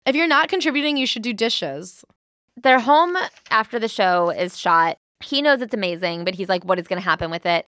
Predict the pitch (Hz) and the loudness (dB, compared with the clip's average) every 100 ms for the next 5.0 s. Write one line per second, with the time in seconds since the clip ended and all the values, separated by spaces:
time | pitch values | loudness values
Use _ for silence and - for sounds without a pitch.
0 | _ 254 269 440 226 165 175 175 233 330 | _ -2 -2 0 0 2 0 -2 0 2
1 | 370 - 214 175 185 180 123 156 160 151 | 0 0 2 2 0 -2 -4 -8 -10 -14
2 | 147 - - - - 214 - _ _ _ | -16 -16 -16 -16 -16 -18 -20 _ _ _
3 | _ _ 262 285 277 277 277 277 311 359 | _ _ 0 2 4 2 2 2 4 4
4 | 285 240 233 214 190 214 247 247 226 196 | 4 2 2 2 2 0 -2 -2 -6 -8